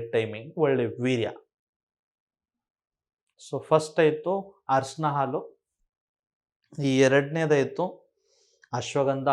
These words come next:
ಹಾಲು. ಇವಾಗ ಮೂರನೇದು, ಮೂರನೇದು ಏನಂದ್ರೆ <clears throat> ಏಲಕ್ಕಿ ಬೀಜ. ಇದ್ರ ಬಗ್ಗೆ ನಾನು ಮುಂಚೆನೂ ಹೇಳಿದ್ದೀನಿ.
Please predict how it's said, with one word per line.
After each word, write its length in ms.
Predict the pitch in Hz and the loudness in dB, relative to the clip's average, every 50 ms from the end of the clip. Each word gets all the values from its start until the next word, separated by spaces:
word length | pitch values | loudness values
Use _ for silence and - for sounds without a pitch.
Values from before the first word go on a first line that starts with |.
| 131 | 0
ಹಾಲು. 340 | 127 131 131 123 117 117 117 - - _ _ _ _ _ _ _ _ _ _ _ _ _ _ - _ _ _ _ _ _ _ _ _ _ - | 0 0 0 0 0 -2 -6 -8 -12 _ _ _ _ _ _ _ _ _ _ _ _ _ _ -20 _ _ _ _ _ _ _ _ _ _ -2
ಇವಾಗ 280 | 160 156 160 156 143 135 139 143 147 | 0 4 4 4 2 2 -2 -4 -2
ಮೂರನೇದು, 680 | 147 156 160 170 165 147 139 139 127 117 104 107 107 - - - _ - _ _ _ _ _ _ _ _ | 0 2 4 4 4 2 0 -2 -2 -4 -4 -4 -8 -8 -12 -18 _ -20 _ _ _ _ _ _ _ _
ಮೂರನೇದು 680 | 156 156 165 180 190 202 214 208 185 190 196 185 160 160 | -2 0 4 6 8 10 10 10 8 6 4 4 6 6
ಏನಂದ್ರೆ 400 | 156 151 143 139 135 127 135 190 254 233 - - - _ _ _ _ _ _ _ _ | 4 6 6 4 2 6 6 6 6 4 0 -8 -16 _ _ _ _ _ _ _ _
<clears throat> 440 | - - 214 165 151 113 - - - _ _ _ _ _ _ _ _ _ _ _ _ _ _ _ _ _ _ _ _ _ _ _ _ _ _ _ _ _ _ _ _ _ _ _ _ _ 156 147 139 139 160 170 | 2 2 2 2 0 -4 -6 -12 -20 _ _ _ _ _ _ _ _ _ _ _ _ _ _ _ _ _ _ _ _ _ _ _ _ _ _ _ _ _ _ _ _ _ _ _ _ _ -10 -8 -4 4 6 8
ಏಲಕ್ಕಿ 840 | 175 175 165 156 147 139 131 - - - - - - 147 139 139 135 131 123 120 117 - - _ _ _ - 123 120 120 120 | 8 8 6 6 4 2 2 2 -4 -12 -20 -12 -8 -6 -4 -4 -2 -2 -4 -6 -8 -12 -16 _ _ _ -16 -16 -14 -14 -12
ಬೀಜ. 480 | 123 143 147 151 143 127 113 107 - 120 113 107 104 101 90 - - _ _ _ _ _ _ _ _ _ _ _ _ _ _ _ _ _ _ _ - | -8 -4 -2 0 0 0 -2 0 2 2 4 4 4 2 -2 -6 -12 _ _ _ _ _ _ _ _ _ _ _ _ _ _ _ _ _ _ _ -8
ಇದ್ರ 220 | 147 139 143 143 | -6 -4 -4 -4
ಬಗ್ಗೆ 220 | 139 143 147 147 143 | -4 -4 -6 -6 -6
ನಾನು 160 | 135 135 131 127 | -8 -10 -10 -10
ಮುಂಚೆನೂ 400 | 131 131 113 - 147 143 175 165 | -10 -10 -6 -4 -4 -4 -4 -4
ಹೇಳಿದ್ದೀನಿ. 520 | 139 120 107 104 104 98 98 95 95 | -4 -4 -4 -4 -6 -8 -10 -14 -16